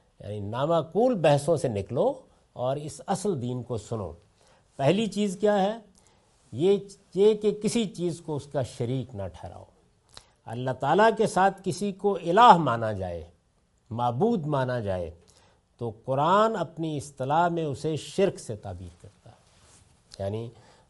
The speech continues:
ہمارے ہاں جو کلمہ ہے وہ یہی ہے نا کہ لا الہ الا اللہ،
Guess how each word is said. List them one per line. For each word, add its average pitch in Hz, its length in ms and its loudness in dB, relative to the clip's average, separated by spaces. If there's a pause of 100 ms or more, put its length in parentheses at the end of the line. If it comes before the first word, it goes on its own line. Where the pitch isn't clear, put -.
(100)
ہمارے 117 300 0
ہاں 113 120 0
جو 117 140 -6
کلمہ 151 380 -2
ہے 170 100 2
وہ 151 140 -2
یہی 208 180 -2
ہے 202 40 -2
نا 254 180 -4
کہ 185 60 -6
لا 127 500 2
الہ 135 280 -2
الا 160 520 6
اللہ، 101 380 0